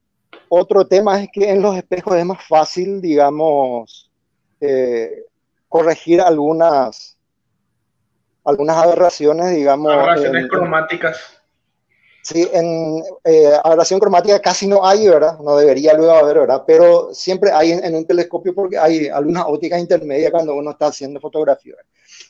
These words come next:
Speaker 1: Eh, eh, se me fue la onda de lo que estaba diciendo. Bueno, eh, ah, bueno, eh, es más fácil fabricar algunos espejos, eh, es más fácil corregir, o sea, eh, crear un espejo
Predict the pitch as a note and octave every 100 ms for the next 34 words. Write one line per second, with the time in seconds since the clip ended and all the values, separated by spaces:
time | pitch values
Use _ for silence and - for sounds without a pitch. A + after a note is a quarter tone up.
0 | _ _ _ - D#3+ D#3 D3 B2+ - _
1 | _ _ _ _ _ _ _ _ _ _
2 | _ _ _ _ _ _ - D#3 D#3 D3
3 | C3+ C#3 C3+ B2+ E3 D3+ D#3+ F3+ F3 D#3+
4 | E3+ F3 D#3+ F3 E3+ - F3 G3 D#3 D3
5 | B2 C#3+ C#3+ C3 A#2 G#2+ G2+ - F3+ E3
6 | D#3+ D3+ D#3 D3+ E3 E3+ F3+ - F3 A3
7 | G#3 G3+ F3 E3+ E3+ F#3 F#3 - D3+ E3
8 | - F3 D#3+ F3+ - F3 G3+ G#3 G3+ E3+
9 | G3+ A3+ _ _ C3+ D#3 C#3 D3+ D3+ -
10 | E3 E3 F#3+ G#3 F#3 - F#3+ E3 F#3+